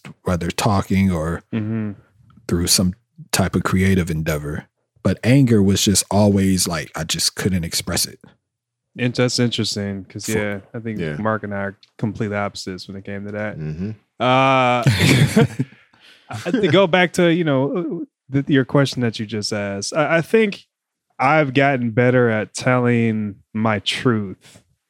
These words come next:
Speaker 2: to individuals that I, I deem trustworthy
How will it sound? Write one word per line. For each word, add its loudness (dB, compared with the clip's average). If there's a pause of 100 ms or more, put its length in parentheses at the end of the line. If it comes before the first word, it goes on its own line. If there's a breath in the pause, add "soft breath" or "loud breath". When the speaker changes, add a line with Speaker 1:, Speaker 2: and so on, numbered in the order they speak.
(460)
Speaker 2:
to 2
individuals 2
that -2
I, 0 (300)
I 2
deem 0 (220)
trustworthy -2